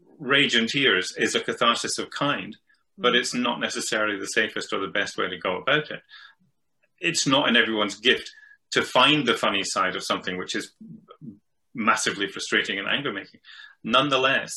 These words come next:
Speaker 1: if we could teach people that you can exchange one emotion for another through,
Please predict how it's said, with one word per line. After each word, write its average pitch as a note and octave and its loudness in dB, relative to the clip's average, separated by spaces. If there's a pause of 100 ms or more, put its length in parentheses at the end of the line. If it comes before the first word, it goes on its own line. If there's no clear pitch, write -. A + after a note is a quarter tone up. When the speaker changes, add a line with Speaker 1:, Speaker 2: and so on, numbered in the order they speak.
(100)
Speaker 1:
if - -8
we A#2+ 0
could A2+ -6
teach - -4
people A#2+ -4 (320)
that F#2+ 0
you A#2 2
can A#2 -2
exchange A#2+ -2
one A2+ 2 (680)
emotion A2+ 2 (100)
for A2+ 2
another A2+ -2 (840)
through, A2+ 0